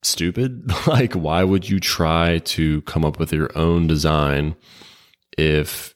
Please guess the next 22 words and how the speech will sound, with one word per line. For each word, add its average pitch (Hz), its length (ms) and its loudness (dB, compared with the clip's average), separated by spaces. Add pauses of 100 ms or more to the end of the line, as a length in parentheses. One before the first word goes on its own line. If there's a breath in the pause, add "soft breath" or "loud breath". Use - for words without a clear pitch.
you've 80 240 -6
never 87 320 2
done 85 300 0
this 67 120 -2
before? - 540 -8 (680 loud breath)
So, 71 480 2
of - 200 -10
course, 73 240 -4
what - 160 -8
I - 140 2
did 95 240 2
is 80 100 4
I 71 140 2
looked 78 260 -2
up - 160 -2
on 76 140 0
YouTube, 87 540 0 (340 loud breath)
best 98 420 0
mousetrap 90 760 2
car 87 340 2
designs, 76 760 -4 (840)
and 80 680 0